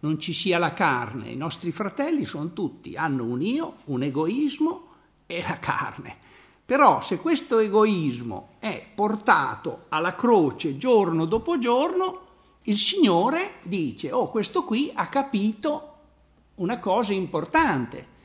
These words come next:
Vuole scavare dentro se stesso, scava,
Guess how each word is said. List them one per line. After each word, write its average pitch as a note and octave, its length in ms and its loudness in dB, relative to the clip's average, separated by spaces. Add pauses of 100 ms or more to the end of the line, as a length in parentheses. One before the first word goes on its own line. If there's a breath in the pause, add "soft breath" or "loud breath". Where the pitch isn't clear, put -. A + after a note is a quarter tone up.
(420 soft breath)
Vuole G#3 340 2
scavare F#3 840 2
dentro F#3+ 460 -2
se G3+ 220 -4
stesso, G3+ 560 -6
scava, C#3+ 880 -4